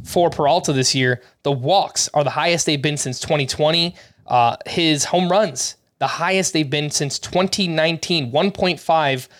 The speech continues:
uh, home runs per nine. That's been a problem here for Peralta. So unless he can get those things under control,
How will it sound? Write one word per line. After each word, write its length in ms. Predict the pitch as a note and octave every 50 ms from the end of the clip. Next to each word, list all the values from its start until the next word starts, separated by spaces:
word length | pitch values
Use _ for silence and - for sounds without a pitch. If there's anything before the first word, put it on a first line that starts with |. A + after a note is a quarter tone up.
| - _ _ _ -
uh, 160 | C#3 C#3 C3+
home 240 | A#2+ B2+ E3+ E3+ E3
runs 160 | D#3+ D3+ D3
per 140 | - - D#3
nine. 220 | D3+ D3 C#3+ C#3+
That's 120 | C#3 C#3+ -
been 140 | - D#3+ C#3+
a 20 |
problem 400 | - - D#3 D3 D3 C#3 C#3 C3
here 300 | B2 C#3 C3+ C3 B2+ B2+ - - - - - - _ _
for 180 | - F#3 F3+ F3
Peralta. 360 | - F#3 E3 D#3 D#3 - B2
So 140 | - F3+ F#3
unless 220 | F#3+ A3 B3+ A#3+
he 100 | - A#3
can 120 | F#3+ A3
get 100 | F#3 G3
those 180 | G3 G3 F3 E3
things 220 | - F3+ E3+ D3+
under 180 | E3 D#3+ D#3 D3+
control, 600 | - - C#3 - - - D#3+ D3+ D3 C#3+ C3+ -